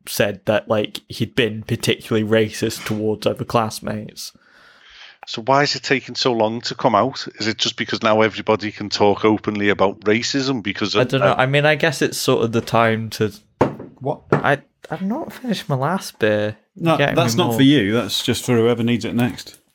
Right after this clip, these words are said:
Speaker 1: Okay.
Speaker 3: <sighs>
Speaker 2: That's your piss pot.
Speaker 3: This is terrible. That's not as brilliant. Um, what were you saying?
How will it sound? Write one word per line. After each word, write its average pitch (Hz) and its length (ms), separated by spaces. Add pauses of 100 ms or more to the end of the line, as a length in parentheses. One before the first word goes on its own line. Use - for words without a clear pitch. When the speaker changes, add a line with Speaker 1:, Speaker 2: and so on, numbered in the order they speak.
(300)
Speaker 1:
Okay. 110 560 (180)
Speaker 3:
<sighs> - 1200
Speaker 2:
That's - 220
your 101 60
piss - 280
pot. - 400 (800)
Speaker 3:
This 135 180
is 135 140
terrible. 117 640
That's 135 320
not 135 160
as 104 80
brilliant. 120 320 (300)
Um, 143 280 (1080)
what 110 140
were 110 100
you 120 80
saying? 123 260